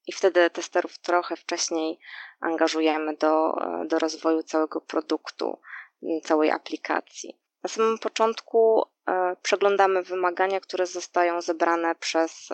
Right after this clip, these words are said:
biznes analityków, bo jak wiesz, m, w dużych firmach, zresztą w mniejszych software house'ach też tak jest często, są osoby, które się dokładnie zajmują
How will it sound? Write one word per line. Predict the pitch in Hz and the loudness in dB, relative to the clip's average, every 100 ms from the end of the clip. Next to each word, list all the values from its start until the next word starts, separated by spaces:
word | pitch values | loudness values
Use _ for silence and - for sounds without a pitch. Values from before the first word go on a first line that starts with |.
| - | -10
biznes | 165 160 165 151 | -8 -4 -4 -2
analityków, | 165 160 160 - 139 - - _ _ | -2 -2 -4 -8 -10 -8 -10 _ _
bo | 190 175 180 180 196 - _ - 196 | 4 6 6 4 -2 -8 _ -8 0
jak | 185 - | 0 2
wiesz, | 196 196 - - | 4 6 4 0
m, | - - 180 175 175 | -8 -8 -8 -6 -8
w | 175 | -4
dużych | 190 185 - | -2 -2 -2
firmach, | 190 180 175 170 180 - | 0 0 2 0 -2 -6
zresztą | 196 - 180 175 | -6 -4 -4 -2
w | |
mniejszych | 175 185 - 175 | -2 -2 -4 -6
software | - - - 170 - | -12 -12 -6 -6 -2
house'ach | 170 165 - 170 - | -2 -2 -4 -14 -8
też | 175 - | -6 -4
tak | - 180 | -4 -6
jest | 175 - | -8 -6
często, | - 175 - - 190 - - - | -4 -4 -6 -6 -6 -6 -16 -6
są | - 190 | 0 0
osoby, | - 185 175 | 0 -2 -2
które | - 175 | 0 2
się | 175 175 | 2 0
dokładnie | 165 175 - 190 185 175 | 0 -2 2 2 2 0
zajmują | 165 170 165 170 170 165 | -2 -4 -2 -2 -2 -2